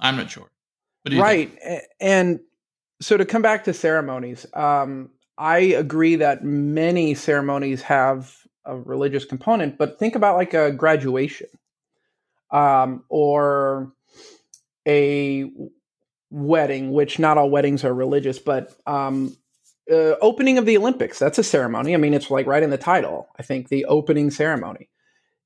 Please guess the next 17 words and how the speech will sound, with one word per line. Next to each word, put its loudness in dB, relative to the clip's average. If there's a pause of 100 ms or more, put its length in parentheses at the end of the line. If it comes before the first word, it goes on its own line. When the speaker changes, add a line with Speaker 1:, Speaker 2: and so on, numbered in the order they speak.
(480)
Speaker 2:
To 0
me, 4
my 4
struggle 2
with 0
the 2
word 2
ceremony -2
is -2
it 0
feels 2
very 2
much -2
like 0
a -4
spectator -4
thing. -16